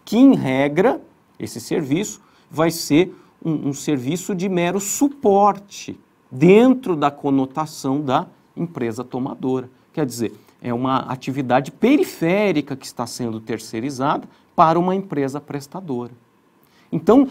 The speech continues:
não, não, não é uma contratação de trabalhadores. Por quê?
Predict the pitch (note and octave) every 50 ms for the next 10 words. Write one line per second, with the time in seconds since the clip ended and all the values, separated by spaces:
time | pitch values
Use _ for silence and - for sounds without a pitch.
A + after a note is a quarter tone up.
0 | - - - F3 F3+ F#3 - - D#3 D#3 D#3+ D#3+ - - D#3 D#3+ F3 A3+ D4 E4
1 | G4 - - B3+ A3+ G#3 G#3+ G#3+ F#3+ - - F3 D3+ - - - - E3 E3 D3+
2 | C3 C#3 D3+ D3+ C#3+ - - _ - F3+ D3+ C#3 D3+ D#3 D#3 D3+ C#3+ C3 A2+ G#2
3 | C3 C3+ C#3 C3 A2+ A2 - - - - D#4+ E4+ - - - - C3+ A2 F#2